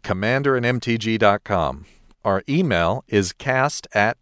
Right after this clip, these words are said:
commander and M T G dot com. You can find us on all of the social medias by searching for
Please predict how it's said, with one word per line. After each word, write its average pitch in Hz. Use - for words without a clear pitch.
commander 101
and 95
M 92
T 98
G 95
dot 90
com. 76
You 110
can 110
find 127
us 131
on 160
all 190
of 87
the 95
social 98
medias 98
by 95
searching 101
for 101